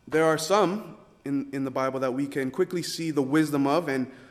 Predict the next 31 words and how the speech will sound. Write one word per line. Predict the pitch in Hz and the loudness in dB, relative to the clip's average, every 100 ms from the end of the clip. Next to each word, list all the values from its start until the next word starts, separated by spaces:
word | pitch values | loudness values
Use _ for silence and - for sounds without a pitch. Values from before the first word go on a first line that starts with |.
| - | -4
understand | 147 143 - 147 139 | -2 -2 -2 -2 -2
to | |
be | 135 135 | -8 -10
good | 113 147 151 | 0 4 6
and | 135 123 | 4 0
right | 131 139 139 - - _ _ _ _ _ - | 0 0 -2 -12 -20 _ _ _ _ _ -10
and | 131 | -6
beneficial | 127 143 143 143 143 | 0 0 0 -2 -4
for | 131 135 147 | -4 -2 0
us. | 139 - - - _ _ _ _ _ _ _ _ _ _ | 0 -4 -16 -20 _ _ _ _ _ _ _ _ _ _
But | - 127 147 139 - - - _ - | -8 2 2 2 -8 -20 -20 _ -6
there | 170 175 | 2 2
are | |
others | 175 214 208 170 | 4 4 4 4
that | 165 | 2
maybe | 170 180 180 | 2 0 0
we | 165 160 | 0 0
wish | 156 160 160 | 2 0 -2
weren't | 139 165 185 | -2 -2 0
there, | 123 107 - - _ _ _ _ | -4 -6 -8 -20 _ _ _ _
since | - 151 143 | -6 -4 -2
they | 143 | -2
call | 147 147 | 0 -2
for | 139 143 135 | -2 -2 -2
changes | 135 - 165 165 151 | -4 0 0 2 -2
to | - 151 | 0 0
our | 139 | 2
lives | 139 143 151 185 - - - _ _ _ - | 4 4 2 0 -14 -18 -20 _ _ _ -10
that | 131 | -4
are | 127 | -4
inconvenient, | 139 139 139 127 170 175 170 | -4 -2 -2 0 2 2 2